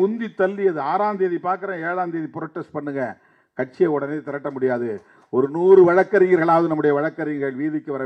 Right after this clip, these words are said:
வேண்டும், அடுத்த நாள் போராட்டம் நடத்தணும். நானே வந்து தலைமை தாங்குறேன், நீங்க நடத்திட்டு போங்கன்னு நான் சொல்லல.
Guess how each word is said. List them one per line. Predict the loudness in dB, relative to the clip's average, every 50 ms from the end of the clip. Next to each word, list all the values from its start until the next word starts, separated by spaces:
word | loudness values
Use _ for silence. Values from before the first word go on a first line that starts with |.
| -8 -8
வேண்டும், | -10 -12 -14 -16 -18 _ _ _ _ _ _ _ _ _ _ -18
அடுத்த | -16 -14 -14 -12 -10 -10
நாள் | -10 -10 -10 -14
போராட்டம் | -16 -14 -14 -16 -18 -20 -20
நடத்தணும். | -20 -20 -20 -20 -20 -12 -8
நானே | -6 -2 0 0 -2 -2
வந்து | -4 -10 -12 -10
தலைமை | -10 -8 -8 -8 -10 -12
தாங்குறேன், | -12 -12 -14 -16 -16 -18 -20 _ _ _ _ _ _ -12
நீங்க | -10 -8 -6 -6 -6
நடத்திட்டு | -6 -6 -6 -6 -8 -8 -10
போங்கன்னு | -12 -12 -14 -14 -18
நான் | -18 -18 -18
சொல்லல. | -16 -16 -16 -18